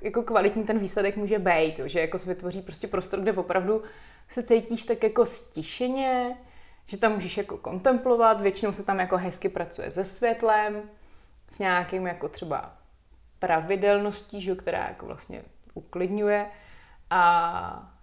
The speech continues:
jo, že jako často jsou tam nějaké jako minimální prostředky a to takový jako, za mě jsou to jako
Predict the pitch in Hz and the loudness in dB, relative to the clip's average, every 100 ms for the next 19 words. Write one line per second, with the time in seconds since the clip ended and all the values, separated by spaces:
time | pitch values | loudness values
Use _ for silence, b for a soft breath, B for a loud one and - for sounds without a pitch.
0 | - 190 208 254 254 277 - - _ - | -4 0 6 6 4 -4 -8 -20 _ -4
1 | 247 233 240 214 208 185 202 185 185 185 | -2 -2 -2 0 0 0 0 -2 -2 -2
2 | 175 170 175 185 240 240 - - 247 - | -2 -4 -6 -6 -2 -2 -2 -6 -8 -4
3 | 226 202 196 - - 185 180 180 175 175 | -2 0 -2 -8 2 4 6 4 0 -4
4 | 180 - - - - - - 208 - 202 | -6 -8 -14 -20 -20 -20 -20 -6 -6 -4
5 | 220 233 233 262 262 - 220 - - 233 | -2 -2 0 -4 -4 -14 -14 -14 -2 2
6 | 233 233 285 285 285 | 2 0 4 4 4